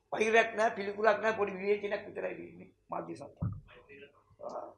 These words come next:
මෛත්‍රී නෙමෙයි, වෛරයක්, ක්‍රෝධයක් නෑ. පිළිකුලකුත් නෑ.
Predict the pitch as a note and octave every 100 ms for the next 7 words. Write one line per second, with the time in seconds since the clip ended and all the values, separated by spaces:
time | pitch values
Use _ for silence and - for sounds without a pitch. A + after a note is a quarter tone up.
0 | _ D3+ B3 - A3+ G#3+ B3 A#3 E3 F#3
1 | A3+ C4 - A3+ G#3 G3+ G3+ A#3+ - -
2 | _ _ G#3+ C4+ D#4 D#4+ D#4 A#3 F#3 G3+